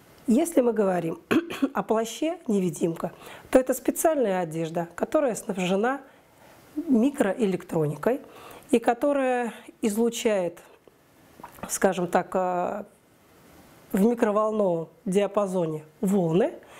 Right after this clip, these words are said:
и мы их нашим глазом не видим. Но если мы оденем специальные очки, либо возьмём специальный прибор,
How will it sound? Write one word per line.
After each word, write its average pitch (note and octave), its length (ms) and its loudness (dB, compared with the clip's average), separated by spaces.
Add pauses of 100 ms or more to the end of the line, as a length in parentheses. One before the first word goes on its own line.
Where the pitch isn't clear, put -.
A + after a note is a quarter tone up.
(300)
и C4 120 6
мы E4+ 260 4
их E4+ 160 -8 (180)
нашим A3+ 340 2
глазом B3+ 440 0
не A#3 200 0
видим. E3+ 340 -2 (260)
Но G#3 80 6
если G#3+ 260 0
мы G3 140 2
оденем F3+ 340 0
специальные E3+ 640 -2
очки, C#4+ 400 -2 (240)
либо F#3+ 240 2
возьмём F#3 320 0
специальный E3 500 -6
прибор, G3 420 0